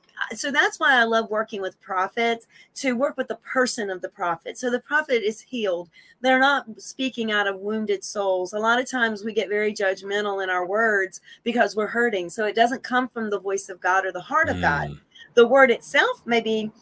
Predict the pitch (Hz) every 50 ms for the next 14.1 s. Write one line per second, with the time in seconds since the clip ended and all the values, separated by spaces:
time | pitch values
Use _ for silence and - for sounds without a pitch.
0 | _ _ _ - - 220 214 - 233 226 226 220 208 196 185 214 240 247 226 196
1 | 175 175 175 190 202 - - _ - 233 226 - - - 214 202 - 202 202 220
2 | 262 339 339 285 208 185 185 185 185 - _ - 208 202 196 202 226 254 262 -
3 | - 175 151 - - 175 196 196 - 208 202 190 185 202 196 196 190 - - 294
4 | 320 349 320 254 214 202 196 190 190 190 - _ _ _ - 226 226 226 - 233
5 | 226 208 190 - 208 - - 202 190 190 175 196 196 190 185 180 175 - - 190
6 | 180 180 175 185 175 175 165 147 120 107 - - - 180 180 180 185 190 196 196
7 | 196 214 _ - - - - _ _ _ - 220 220 214 208 208 208 202 - -
8 | 220 208 208 220 233 233 233 233 226 226 208 202 196 196 196 - - 302 302 302
9 | 294 - 226 190 190 190 190 - 185 175 170 175 175 175 - _ _ _ - -
10 | - _ _ - 226 220 220 226 240 262 262 - - 254 220 220 - 226 269 370
11 | 359 - - - 208 202 190 185 190 185 - - - - 254 233 226 208 196 247
12 | 269 - 285 254 240 220 220 220 - - 220 208 208 - 214 196 185 180 - -
13 | - 269 294 311 320 294 226 - - 202 190 185 180 202 214 269 320 349 285 285
14 | 233 -